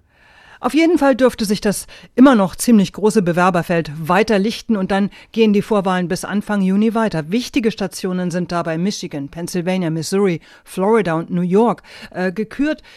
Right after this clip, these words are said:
wird der demokratische Präsidentschaftskandidat dann beim Nominierungsparteitag der Demokraten Mitte Juli in Milwaukee. Bei den Republikanern hat Trump keinen Gegner und er steht als Kandidat schon jetzt fest. Die Republikaner haben daher auch schon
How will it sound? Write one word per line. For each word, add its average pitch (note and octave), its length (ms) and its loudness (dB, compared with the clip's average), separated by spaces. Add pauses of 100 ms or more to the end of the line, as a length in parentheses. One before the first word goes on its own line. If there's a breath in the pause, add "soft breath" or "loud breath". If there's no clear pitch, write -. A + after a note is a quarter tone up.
(140 loud breath)
wird G#3 160 -4
der G#3+ 60 2
demokratische G3 720 -4
Präsidentschaftskandidat F3+ 1040 -4
dann F#3+ 160 -2
beim G3+ 220 0
Nominierungsparteitag A#3 1040 0
der G3+ 140 -2
Demokraten F#3 520 -2
Mitte A3 220 2
Juli E3+ 360 -2 (300 loud breath)
in F#3 320 -4
Milwaukee. F3 720 -2 (380 loud breath)
Bei G3 100 -2
den G#3+ 180 0
Republikanern A#3+ 880 0 (260 loud breath)
hat G#3+ 180 -4
Trump G3 460 -4
keinen F3+ 400 -2
Gegner F3+ 360 0
und E3+ 120 -4
er D3+ 100 -8
steht D#3+ 220 -8
als D3+ 180 -8
Kandidat D3+ 460 -6
schon D#3 240 -2
jetzt - 360 -8
fest. E3+ 280 -6
Die F3 60 -4
Republikaner D#3 600 -4
haben D#3 180 -4
daher D3 300 -4
auch - 60 -10
schon D#3 240 -4